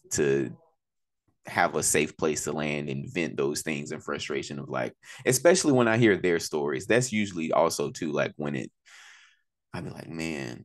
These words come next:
am I like that in this way?" You know, and I really interrogate myself and just providing those spaces to talk those things out. Um, but yeah, those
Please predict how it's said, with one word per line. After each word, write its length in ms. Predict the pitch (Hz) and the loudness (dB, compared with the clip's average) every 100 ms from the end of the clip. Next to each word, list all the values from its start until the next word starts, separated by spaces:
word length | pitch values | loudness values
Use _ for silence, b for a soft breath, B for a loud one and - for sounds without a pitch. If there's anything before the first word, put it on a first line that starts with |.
| - | -14
am 160 | 90 98 | -10 -10
I 100 | 95 | -4
like 240 | 98 98 | -4 -2
that 200 | 104 95 | -4 -4
in 120 | 82 | -4
this 200 | 87 95 | -4 -2
way?" 400 | 113 117 117 113 - | -2 -2 -4 -10 -4
You 160 | 101 | -2
know, 260 | 87 78 - | 0 -2 -4
and 140 | - 82 | -2 -2
I 180 | 82 78 | -2 -4
really 300 | 82 85 80 | -2 -2 -2
interrogate 420 | 73 80 73 73 | -2 0 0 0
myself 300 | 71 76 71 | -4 -4 -4
and 220 | 69 78 90 | -2 -2 0
just 260 | 98 - - - - _ | 0 -2 -8 -20 -20 _
providing 640 | - 98 87 95 98 90 85 | -2 0 4 6 6 2 0
those 260 | 85 87 - | 0 0 0
spaces 500 | - 80 - 73 - | 0 -2 -2 -4 -4
to 120 | - | -4
talk 300 | - 82 - | 2 2 2
those 260 | 73 73 | -2 -2
things 260 | - 67 69 | -4 -4 0
out. 240 | 73 67 - B B B 65 | 0 0 -6 B B B -4
Um, 380 | 73 62 55 - 110 _ _ _ _ _ _ _ - | -2 -2 -6 -14 -20 _ _ _ _ _ _ _ -8
but 220 | - 82 76 | -2 0 4
yeah, 300 | 82 71 62 117 - | 4 4 0 -6 -4
those 460 | 92 98 95 87 | 6 8 8 6